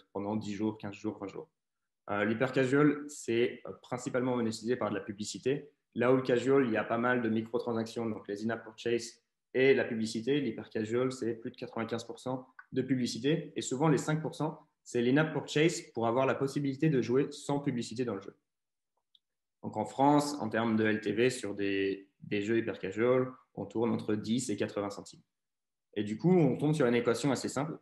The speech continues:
Si on a une L T V qui est supérieure au coût d'install, alors on a un jeu profitable. Donc ça paraît simple comme ça,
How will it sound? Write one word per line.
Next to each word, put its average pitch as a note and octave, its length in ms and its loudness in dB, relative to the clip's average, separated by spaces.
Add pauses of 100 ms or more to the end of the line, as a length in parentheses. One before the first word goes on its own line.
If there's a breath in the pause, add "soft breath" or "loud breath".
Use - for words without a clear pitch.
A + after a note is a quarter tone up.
(100)
Si - 240 -4
on C3 80 2
a C3 80 6
une B2 100 4
L D#3 220 2
T D3+ 100 4
V C#3+ 220 4
qui C#3+ 100 -2
est - 40 0
supérieure B2+ 680 0
au A#2 60 -4
coût - 140 -8
d'install, C3 460 -2 (360)
alors B2 240 2
on B2 100 2
a B2+ 60 2
un B2 100 2
jeu A#2+ 140 0
profitable. A2 560 -6 (880)
Donc A2+ 160 -2
ça A#2 160 0
paraît B2 220 6
simple E3+ 280 0
comme C3 140 4
ça, - 480 -2